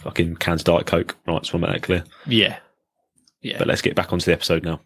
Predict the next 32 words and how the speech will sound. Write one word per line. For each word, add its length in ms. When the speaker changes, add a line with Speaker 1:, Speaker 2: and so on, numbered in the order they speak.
Speaker 2:
That's 160
just 220
our, 100
our 160
way 140
to 140
quickly 100
Speaker 1:
Disclaimer. 320
Speaker 2:
cover 260
ourselves, 520
Speaker 1:
That, 100
Speaker 2:
yeah. 80
Speaker 1:
that's 160
our, 220
like, 260
almost 280
insurance 380
disclaimer. 560
So 240
if 120
you 60
smash 280
Speaker 2:
Yeah. 60
Speaker 1:
twenty 260
cans 180
of 60
Diet 220
Coke 280
and 100
then 80
keel 260
over, 320